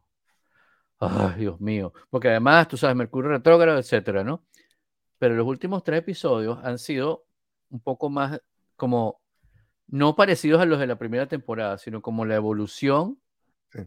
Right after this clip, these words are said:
Speaker 1: de la primera a la
Speaker 2: Yo
Speaker 1: segunda
Speaker 2: estaba
Speaker 1: y a
Speaker 2: pensando en estos días que esa
Speaker 1: Feel Good.
Speaker 2: evolución la han hecho muy bien, porque sigue siendo
Speaker 1: Sí.
Speaker 2: feel good,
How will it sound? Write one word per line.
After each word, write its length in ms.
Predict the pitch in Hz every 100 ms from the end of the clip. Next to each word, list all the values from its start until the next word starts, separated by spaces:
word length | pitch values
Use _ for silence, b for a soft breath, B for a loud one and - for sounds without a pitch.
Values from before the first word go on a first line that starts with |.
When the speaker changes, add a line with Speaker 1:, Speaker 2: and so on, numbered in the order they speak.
| _
Speaker 1:
de 280 | - 117 107
la 140 | 101
primera 460 | 98 101 107 123 135
a 20 |
la 100 | 131
Speaker 2:
Yo 20 | 117
Speaker 1:
segunda 240 | - -
Speaker 2:
estaba 220 | 175 156
Speaker 1:
y 40 | 160
a 20 |
Speaker 2:
pensando 320 | - 139 147
en 60 | 156
estos 200 | 165 151
días 200 | 156 143
que 80 |
esa 160 | 147 160
Speaker 1:
Feel 100 | 151
Good. 60 | 120
Speaker 2:
evolución 300 | 110 135 131
la 60 |
han 80 | 120
hecho 180 | 120 -
muy 280 | 123 127 127
bien, 220 | 110 98
porque 240 | 90 107 120
sigue 200 | 156 170
siendo 260 | 170 165
Speaker 1:
Sí. 120 | 156
Speaker 2:
feel 120 | 160 151
good, 220 | 147